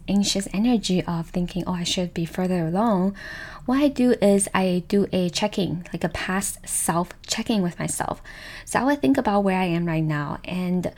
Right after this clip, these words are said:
think about three years ago where I was in and what position I was in, what I was feeling. And I would think about the Shirley three years ago. How would she have felt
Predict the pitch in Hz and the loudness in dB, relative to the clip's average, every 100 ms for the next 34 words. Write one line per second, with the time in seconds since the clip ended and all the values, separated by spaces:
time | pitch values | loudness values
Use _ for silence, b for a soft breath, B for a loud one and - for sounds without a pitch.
0 | B B B B - 294 392 262 247 247 | B B B B 2 4 6 4 4 4
1 | 233 202 190 196 190 - 165 165 190 180 | 4 6 4 4 0 0 0 0 0 2
2 | 180 180 - 165 160 160 160 - - 175 | 2 2 2 0 2 2 0 -2 0 2
3 | 180 233 220 196 180 180 - - - 185 | 2 2 2 0 2 0 0 -8 -8 -4
4 | 175 175 226 233 233 240 240 254 262 233 | -2 0 0 0 2 0 2 2 4 2
5 | - 180 175 - 175 175 196 247 294 B | 2 0 0 -2 -2 0 4 4 4 B
6 | B B B B - 226 233 294 311 302 | B B B B -4 0 2 2 2 4
7 | 302 233 214 214 B B B B 208 240 | 4 4 4 4 B B B B 2 6
8 | 233 214 - - - - - - 294 320 | 8 8 6 -6 -8 -6 -6 -2 2 4
9 | 330 330 311 - 262 247 233 214 214 - | 6 6 4 4 4 6 4 4 2 -2
10 | 196 - - - b b - - 240 277 | -4 -4 -4 -6 b b -12 -6 0 2
11 | 311 330 302 - - 233 233 240 - 208 | 4 4 4 2 2 4 4 4 2 2
12 | 185 B B B B - - - 190 220 | 2 B B B B -20 -4 0 2 2
13 | 277 | 2